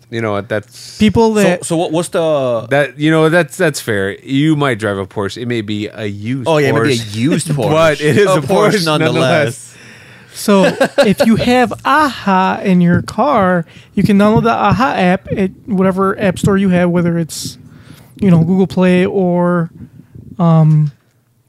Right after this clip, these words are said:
Speaker 2: what's the one? Uh, Apple, the Apple one.
Speaker 1: Yeah, the app,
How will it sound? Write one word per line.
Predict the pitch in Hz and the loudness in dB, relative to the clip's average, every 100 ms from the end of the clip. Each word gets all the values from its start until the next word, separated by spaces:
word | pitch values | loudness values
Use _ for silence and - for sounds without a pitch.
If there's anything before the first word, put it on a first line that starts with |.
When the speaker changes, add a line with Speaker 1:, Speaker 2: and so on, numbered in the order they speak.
| _ _ _ - | _ _ _ -2
Speaker 2:
what's | 202 202 | 0 4
the | |
one? | 170 165 165 | 4 4 2
Uh, | 170 175 | 0 -2
Apple, | 190 180 214 185 _ _ _ _ - | -2 0 -2 -2 _ _ _ _ -6
the | 196 | -6
Apple | 180 | -4
one. | 220 233 220 _ _ _ _ _ _ _ _ _ _ | -4 -4 -4 _ _ _ _ _ _ _ _ _ _
Speaker 1:
Yeah, | 117 110 101 | -6 -2 -2
the | 101 | -2
app, | 104 110 | -2 -4